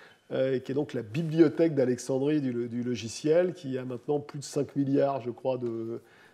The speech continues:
de, de fichiers sources. Et je pense que c'est intéressant parce que on, on parle quand même là des enjeux de la recherche publique. Je pense que personne d'autre que la recherche publique n'aurait pu faire ce truc.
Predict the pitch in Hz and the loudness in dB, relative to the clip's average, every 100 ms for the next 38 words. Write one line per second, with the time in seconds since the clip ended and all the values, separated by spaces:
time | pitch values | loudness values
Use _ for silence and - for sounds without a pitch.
0 | _ 143 127 123 120 123 - 143 - - | _ -10 -10 -8 -6 -6 -6 -8 -8 -4
1 | 135 127 127 117 117 120 127 127 - 180 | -2 -2 -2 -4 -4 -6 -10 -12 -6 0
2 | 220 220 160 - - - - - - 208 | 0 2 -2 -2 -14 -20 -20 -20 -4 0
3 | 247 247 214 214 208 208 202 - 262 208 | 2 2 0 0 2 2 2 0 0 0
4 | - 214 220 196 - - _ _ _ _ | -2 0 2 0 -2 -20 _ _ _ _
5 | _ _ _ - 143 139 135 175 165 165 | _ _ _ -6 -6 -4 -2 0 2 2
6 | 156 170 151 123 127 147 143 175 165 139 | 4 4 2 0 0 0 4 4 4 0
7 | - 165 - 151 180 220 - _ _ _ | -2 -6 -6 -4 -2 -4 -10 _ _ _
8 | - - 190 - 170 - 220 - - 196 | -20 -4 -4 2 2 4 2 4 6 6
9 | 185 196 220 - 147 147 143 165 - 156 | 6 2 4 2 4 4 2 -6 -4 -4
10 | 143 196 160 139 131 135 113 147 - 127 | -2 -4 0 2 2 -2 -4 -4 -4 -8
11 | - 180 - | 0 0 2